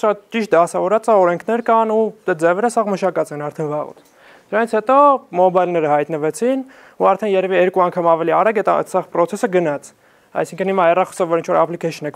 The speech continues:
բացում, էլի սաղ օրենքներով կա, ճի-, կարևորը որտեղ պետք ա լինի, էս որտեղ, այն որտեղ։ Ու դրանից հետո հիմա արդեն մտնում ենք V R-ի era-ի մեջ, ու այս ամենասկիզբն է, որ հենց տենց օրենքներ չկա, ոչ մի բան չկա,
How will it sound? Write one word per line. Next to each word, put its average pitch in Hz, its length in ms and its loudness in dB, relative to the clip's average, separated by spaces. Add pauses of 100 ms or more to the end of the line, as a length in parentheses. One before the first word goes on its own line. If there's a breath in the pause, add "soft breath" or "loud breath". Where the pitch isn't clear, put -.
բացում, 175 300 -2
էլի 160 200 0
սաղ 180 240 2
օրենքներով 190 520 -2
կա, 147 80 0 (200)
ճի-, 170 160 -6
կարևորը 165 460 2
որտեղ 214 340 0
պետք 214 200 -4
ա 214 120 2
լինի, 202 220 -2 (640 soft breath)
էս 160 200 -4
որտեղ, 214 420 0
այն 180 160 -2
որտեղ։ 147 260 -4 (400 soft breath)
Ու 185 80 -2
դրանից 196 320 0
հետո 196 240 2 (120)
հիմա 180 340 0
արդեն 226 320 0
մտնում 202 240 -2
ենք 208 100 -8
V 160 160 2
R-ի 170 300 0
era-ի 151 340 -2
մեջ, 247 300 -2 (340 soft breath)
ու 202 80 4
այս 214 160 -2
ամենասկիզբն 214 640 0
է, 151 80 2
որ 165 160 0
հենց 190 160 -2
տենց 190 220 0
օրենքներ 190 420 -4
չկա, - 260 -4 (140)
ոչ 180 80 -2
մի 214 220 -4
բան 214 180 -2
չկա, 220 240 0